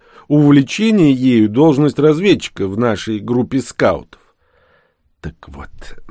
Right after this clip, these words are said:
видите ли, в политике главное — точно избранное время». «Конечно, так всегда говорил и мой отец. А теперь, если я правильно вас понял, вы бы предпочли, чтобы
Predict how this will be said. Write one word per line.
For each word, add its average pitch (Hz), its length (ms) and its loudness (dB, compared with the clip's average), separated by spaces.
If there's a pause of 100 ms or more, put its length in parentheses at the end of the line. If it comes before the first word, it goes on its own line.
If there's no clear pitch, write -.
(180)
видите 85 460 -14
ли, 78 260 -18
в - 120 -20
политике 104 520 -8
главное — 90 720 -8 (420)
точно 87 460 -8
избранное 80 760 -10
время». 87 440 -14 (1040)
«Конечно, 170 680 0 (160)
так 104 220 -12
всегда 123 400 -2
говорил 151 540 0
и 107 160 -8
мой 127 260 -4
отец. 165 420 -4
А 208 120 -2
теперь, 165 460 -2
если 107 420 -4
я 113 240 0
правильно 87 480 -2
вас 95 180 -12
понял, - 320 -12 (300)
вы 123 120 4
бы 196 120 2
предпочли, 202 640 -4
чтобы 143 460 0